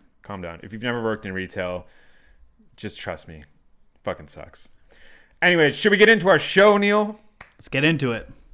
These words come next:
Speaker 1: All right, we're gonna talk, uh, we're gonna talk Manchester United. There's a bunch of stuff that we haven't talked about yet so far this season about Manchester United that we need to talk about.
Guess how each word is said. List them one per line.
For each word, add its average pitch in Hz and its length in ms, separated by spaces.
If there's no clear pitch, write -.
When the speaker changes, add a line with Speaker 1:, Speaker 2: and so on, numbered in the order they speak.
Speaker 1:
All 120 160
right, 131 200
we're 131 80
gonna 151 140
talk, 151 400
uh, 147 260
we're 151 80
gonna 214 160
talk 208 200
Manchester 180 480
United. 143 420
There's 127 160
a 147 40
bunch 170 400
of 151 140
stuff 135 320
that 120 120
we 117 100
haven't 123 220
talked 113 260
about 104 340
yet 156 220
so 165 100
far 147 120
this 135 120
season 135 220
about 123 160
Manchester 117 420
United 104 280
that 101 80
we 98 80
need 95 180
to 87 60
talk 95 220
about. 98 220